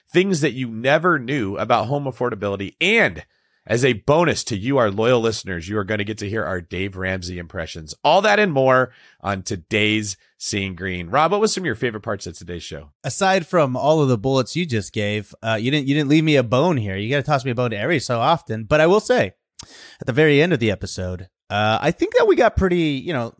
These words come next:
Speaker 2: uh, I, I don't wanna s-, like, not too real, but we got pretty real about affordability of homes, uh, how it's kind of a problem that a lot of people can't afford to get into homes with today's standard of living, some possible solutions,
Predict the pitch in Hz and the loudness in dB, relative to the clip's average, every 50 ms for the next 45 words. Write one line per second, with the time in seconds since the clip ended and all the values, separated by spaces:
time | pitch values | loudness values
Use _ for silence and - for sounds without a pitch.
0 | _ - - 76 92 107 113 - - - - - - 208 196 170 147 - - - | _ -20 -20 -18 -16 -14 -12 -10 -10 -8 -8 -6 -6 -6 -6 -6 -8 -10 -8 -6
1 | 151 135 - - - - 220 247 240 - - - 240 254 262 202 147 123 117 113 | -6 -6 -6 -6 -4 -2 0 0 -2 -4 -4 -2 0 0 2 2 2 2 2 0
2 | - 160 202 233 311 - - - - - - - 392 403 381 294 220 175 175 170 | 0 0 0 0 0 0 0 -2 -6 -4 -2 2 2 2 4 2 2 2 2 2
3 | 165 151 139 131 127 123 120 - _ _ _ _ _ _ - - - - 175 165 | 2 2 2 2 2 2 0 -2 _ _ _ _ _ _ -14 -12 -4 0 2 4
4 | 151 135 113 127 151 151 156 160 156 160 156 156 160 160 165 - - 120 110 - | 4 4 4 4 6 6 6 6 6 6 6 6 4 2 0 -4 -6 -10 -10 -8
5 | - 147 151 151 151 147 151 151 151 147 143 - - _ _ - - _ _ _ | -6 -4 -2 0 0 -2 -2 -4 -6 -8 -10 -14 -16 _ _ -20 -20 _ _ _
6 | - - 110 113 117 107 147 143 139 123 - - - 180 185 190 156 151 - - | -8 -4 -2 -2 0 2 4 4 4 2 0 0 0 2 2 2 0 -2 0 2
7 | 143 131 123 123 131 151 175 190 170 147 - - - - 131 127 123 127 127 - | 4 4 4 4 2 0 -2 0 0 0 0 -2 -4 -2 2 2 4 2 2 0
8 | 135 135 - 120 123 - - 131 123 123 - - - - 120 120 120 113 - 127 | -2 -2 -2 -2 -6 -4 -2 -2 -2 -2 -2 -6 -6 -2 0 0 0 0 -2 -6
9 | 104 95 98 98 113 113 120 120 - 127 113 104 107 110 120 139 147 143 139 135 | -6 -6 -4 0 0 0 0 2 2 2 2 2 2 0 -2 -4 -4 -6 -6 -8
10 | 87 64 82 104 113 110 - - 127 113 113 113 113 107 - - - - 120 117 | -8 -6 -4 -2 -2 -2 -2 0 0 2 4 4 2 0 -2 -6 -4 -2 -2 -2
11 | 117 110 107 101 104 139 156 151 151 147 147 151 147 151 143 _ - - - - | -2 -2 -4 -2 2 2 2 4 4 2 2 0 -2 -6 -8 _ -20 -20 -16 -10
12 | - 127 110 - 131 123 120 - - 107 104 107 - - 113 101 101 117 135 139 | -6 -4 -2 2 2 2 2 0 -2 -4 -4 -4 -4 -4 -4 0 2 4 4 4
13 | 131 - - 135 127 123 123 123 120 120 113 110 - | 4 4 2 4 4 4 2 2 0 -2 -4 -6 -8